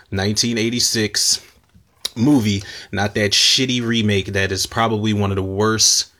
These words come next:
shittiest horror remakes ever made. No disrespect to Scout Taylor Compton. I love her as an actress, but that,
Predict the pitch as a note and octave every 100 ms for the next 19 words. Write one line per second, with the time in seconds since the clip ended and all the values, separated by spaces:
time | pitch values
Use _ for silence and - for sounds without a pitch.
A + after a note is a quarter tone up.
0 | _ _ _ _ _ _ _ - - F3
1 | F#3+ F3+ E3 - - C#3+ C#3 B2+ B2+ B2
2 | A2+ G2+ - - _ _ _ _ - C3
3 | C3 B2 A2 G2+ G2+ A2 A#2+ - G#2+ -
4 | G2+ - - G2 F#2+ G#2 F#2+ G2 G2 G2
5 | G2 F#2+ G#2 G2+ G#2 G2 F#2+ C#2+ G#2 -
6 | G#2 G2 F#2 C#3+